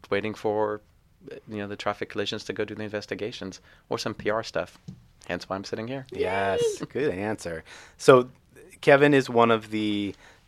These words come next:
Speaker 2: motor officers that you see, uh, on the side of the road, or sometimes you don't see on the side of the road, or you freak out because they're behind you.
Speaker 3: That is definitely me. <laughs>
Speaker 2: And
Speaker 3: All the
Speaker 2: everybody
Speaker 3: time.
Speaker 2: goes
Speaker 3: <laughs>
Speaker 2: ten and, ten and two and back to driver's ed training.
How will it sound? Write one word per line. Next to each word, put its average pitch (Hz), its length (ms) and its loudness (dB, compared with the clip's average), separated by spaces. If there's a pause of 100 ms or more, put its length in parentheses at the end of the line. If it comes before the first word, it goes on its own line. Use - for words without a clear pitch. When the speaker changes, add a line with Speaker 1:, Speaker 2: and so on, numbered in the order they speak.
(120)
Speaker 2:
motor 110 440 8
officers 98 540 2
that 101 100 -2
you 101 160 -4
see, 101 580 -4 (100)
uh, 90 320 -4 (340)
on 101 120 -4
the 101 40 -2
side 110 260 10
of 107 60 2
the 104 120 4
road, 101 260 6
or 98 220 4
sometimes 92 360 -4
you 92 60 -6
don't 95 180 -2
see - 140 -4
on 98 80 -2
the 98 80 -4
side 98 220 0
of 92 80 -6
the 92 60 -6
road, 92 280 0 (300)
or 110 160 6
you 101 120 0
freak 104 320 -2
out 98 220 6
because 90 260 -6
they're 87 220 -2
behind 110 600 -4
you. 87 340 -4 (280)
Speaker 3:
That 165 220 4
is 160 140 -6
definitely 143 500 -2
me. 117 340 2
<laughs> - 40 -18
Speaker 2:
And 107 80 2
Speaker 3:
All 104 60 2
the 101 60 4
Speaker 2:
everybody 185 400 10
Speaker 3:
time. 107 260 10
Speaker 2:
goes - 160 6
Speaker 3:
<laughs> - 60 8
Speaker 2:
ten 123 240 10
and, 113 220 2
ten 123 220 8
and 107 160 6
two 117 340 8
and 101 100 0
back 107 260 6
to 117 60 2
driver's 107 440 2
ed 113 180 4
training. 160 840 -4